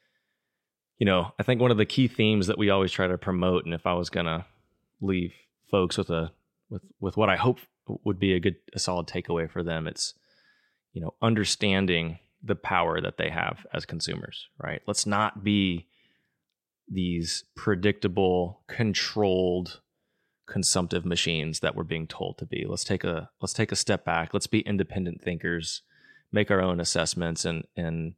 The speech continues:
pursue change, uh, that, that the change that we wanna see, right? And, and, and we have that opportunity every time we purchase something, every time we consume something. Um, you know,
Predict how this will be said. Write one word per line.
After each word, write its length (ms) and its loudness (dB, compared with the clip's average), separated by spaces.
pursue 880 2
change, 800 0
uh, 280 0
that, 260 0
that 140 0
the 80 2
change 280 0
that 120 0
we 100 2
wanna 180 0
see, 300 -4
right? 260 0
And, 240 -4
and, 220 -6
and 120 -2
we 120 2
have 240 2
that 420 4
opportunity 600 0
every 180 0
time 520 -2
we 60 0
purchase 340 2
something, 400 -8
every 160 0
time 200 2
we 80 2
consume 320 -2
something. 380 -10
Um, 400 0
you 80 -2
know, 240 0